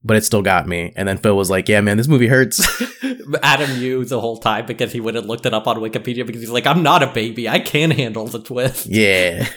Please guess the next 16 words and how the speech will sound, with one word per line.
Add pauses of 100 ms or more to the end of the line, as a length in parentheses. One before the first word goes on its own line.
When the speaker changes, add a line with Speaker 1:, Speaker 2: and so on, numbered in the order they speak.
(240)
Speaker 1:
Um, (120)
so
anyways,
yeah,
so
I
got
report, (140)
report
back, (400)
reports
back
from
them. (460)
Speaker 2:
That's
funny.